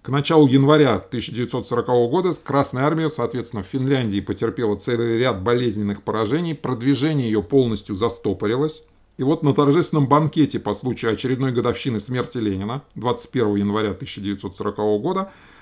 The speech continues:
Сталин признал неподготовленность Красной Армии к текущей войне. Сталин поднимает тост за Красную Армию. Он говорит: "Выпьем за Красную Армию, которую недостаточно подготовили,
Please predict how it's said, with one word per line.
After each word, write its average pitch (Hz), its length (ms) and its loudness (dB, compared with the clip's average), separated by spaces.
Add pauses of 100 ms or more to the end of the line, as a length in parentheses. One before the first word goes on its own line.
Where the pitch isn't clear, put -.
(100)
Сталин 214 600 0 (180)
признал 147 640 2
неподготовленность 143 1200 2
Красной 98 420 -6
Армии 190 300 2
к - 80 -12
текущей 127 480 -6
войне. 92 440 -4 (360)
Сталин 190 380 4
поднимает 156 580 2
тост 190 260 0
за 143 200 0
Красную 139 480 0
Армию. 85 400 -6 (580)
Он 156 140 0
говорит: 135 380 2 (380)
"Выпьем 214 380 2
за 165 160 4
Красную 175 560 0
Армию, 92 460 0 (520)
которую 165 460 6
недостаточно 170 800 2
подготовили, 113 760 0